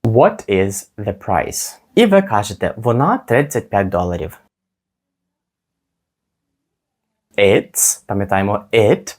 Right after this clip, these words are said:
тому що неживий предмет, це завжди воно. It's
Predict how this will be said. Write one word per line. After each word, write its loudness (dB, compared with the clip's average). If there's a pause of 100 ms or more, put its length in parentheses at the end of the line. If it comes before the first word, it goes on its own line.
тому -6
що -8
неживий 0
предмет, -2
це -6
завжди -2
воно. -2 (380)
It's 0